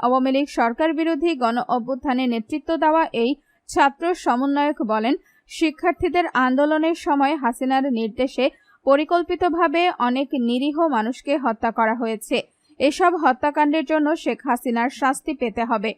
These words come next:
উপদেষ্টা ও ছাত্রনেতা নাহিদ ইসলাম বলেন, শেখ হাসিনা কেন দেশ ছেড়ে পালালেন সে বিষয়ে আমার কৌতূহল। ভারত এই দেশের মানুষের সঙ্গে নয়, শুধু হাসিনার সরকারের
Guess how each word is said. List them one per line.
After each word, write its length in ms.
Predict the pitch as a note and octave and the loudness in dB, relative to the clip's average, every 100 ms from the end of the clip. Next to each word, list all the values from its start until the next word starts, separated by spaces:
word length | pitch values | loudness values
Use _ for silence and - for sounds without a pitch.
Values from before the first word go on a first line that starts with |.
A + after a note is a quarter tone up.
| _ _ _ - | _ _ _ -6
উপদেষ্টা 640 | C4 D#4 D#4 F4 - F4+ F4+ C4 | -2 0 0 0 0 0 2 2
ও 60 | B3 A3 | 0 0
ছাত্রনেতা 600 | D4+ B3+ D#4+ E4 D#4+ E4+ D4 | 0 0 0 -2 0 0 0
নাহিদ 260 | A#3 C#4+ A3 | 0 0 -4
ইসলাম 340 | B3 B3 B3 A#3+ A#3 | -8 -6 -2 0 0
বলেন, 220 | A3+ B3+ F#4+ _ _ | 0 0 -4 _ _
শেখ 240 | - E4+ E4 D4+ | -2 0 2 0
হাসিনা 360 | D#4+ F4 E4 | -2 0 -2
কেন 200 | E4+ D4 D#4+ A#3+ | 0 0 0 0
দেশ 120 | A#3+ C4 - | 0 -2 -2
ছেড়ে 200 | C#4+ C4+ | 0 0
পালালেন 460 | B3+ A#3 A3 A3 B3 - _ _ | 2 2 2 0 -4 -6 _ _
সে 140 | - D#4 | 0 2
বিষয়ে 420 | D#4 E4+ F#4 F4+ F4+ | 2 -2 0 2 2
আমার 260 | A#3+ B3+ B3+ B3 | 0 0 0 0
কৌতূহল। 500 | A#3+ A3+ A#3 A#3+ A3+ - _ _ | 0 0 -4 -2 -2 -4 _ _
ভারত 360 | B3+ D4 C#4+ F4 - D4+ | -2 2 4 2 0 -2
এই 80 | D#4 | 0
দেশের 240 | E4+ F#4+ E4+ | -2 -2 0
মানুষের 480 | A3 A#3 C#4+ D4+ D#4+ - | 0 0 -2 -4 -4 -2
সঙ্গে 280 | B3+ A#3+ A#3+ | -2 0 0
নয়, 140 | A3 D#4 - _ - | 2 0 -4 _ -6
শুধু 300 | - D#4 F#4 D#4+ | -2 2 2 2
হাসিনার 500 | C4 C4 D4 D4+ D#4 - | 0 0 0 2 2 2
সরকারের 440 | A#3+ A3+ B3 A#3+ | 0 0 -2 -2